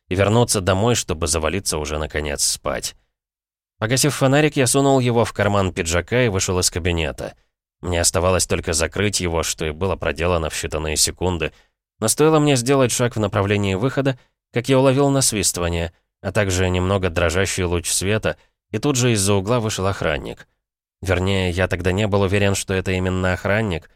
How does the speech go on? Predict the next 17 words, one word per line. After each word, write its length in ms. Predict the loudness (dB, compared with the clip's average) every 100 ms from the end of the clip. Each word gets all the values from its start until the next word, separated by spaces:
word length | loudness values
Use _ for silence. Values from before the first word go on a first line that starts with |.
| _ _ -6
но 180 | 0
одета 400 | 2 2 0 0
эта 300 | 0 2 2
огромная 440 | 2 2 2 0 0
гора 280 | 2 2 2
жира, 300 | 0 0 0
который 340 | -2 -2 -2
трясся 460 | -2 -2 0 -2 -4
всеми 260 | -4 -4
своими 340 | -4 -4 -4 -6
тысячью 540 | -4 -6 -4 -4 -4
складками, 640 | -4 0 -2 0 -2 -2 -6 _ _ -2
была 240 | 0 2
именно 420 | 2 2 2 0
в 60 | 0
форму 340 | 0 0 2
охранника. 720 | 0 0 0 0 -6 -10 -12